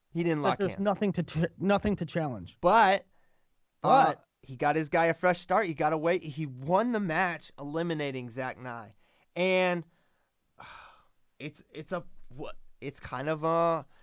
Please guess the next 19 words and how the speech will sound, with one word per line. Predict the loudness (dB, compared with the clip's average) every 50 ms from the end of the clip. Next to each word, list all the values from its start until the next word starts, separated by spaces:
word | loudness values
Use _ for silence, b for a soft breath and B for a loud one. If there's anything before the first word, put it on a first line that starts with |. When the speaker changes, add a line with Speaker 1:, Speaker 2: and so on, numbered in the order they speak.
| b b b b b -20 -8
Speaker 1:
'cause | -4 -2 0
I | 0 0
think | 0 0 -4 -6 -6 -8
Speaker 2:
Oh, | -14 -14 -10 -8 -6 -2 0 4 6
Speaker 1:
challenge | 6 8 6 6 4
Speaker 2:
it | 2
was, | -2 -6
it | -6
was | -6 -6 -8
Speaker 1:
challenges, | -10 -6 -2 2 4 6 8 8 8 6 4 2 0 -2 -2
Speaker 2:
like | -6 -8 -8 -10 -16 -18 -8
Speaker 1:
challenges | -2 0 2 4 4 4 2 0 -2 -2
are | -2 -2
good, | 2 4 4 4 4 4
right, | 2 0 0 0
Willie? | -2 -2 0 0 0 0 -2
Don't | -2 -4 -4 -4
you | -8 -8
think? | -6 -6 -6 -6 -8 b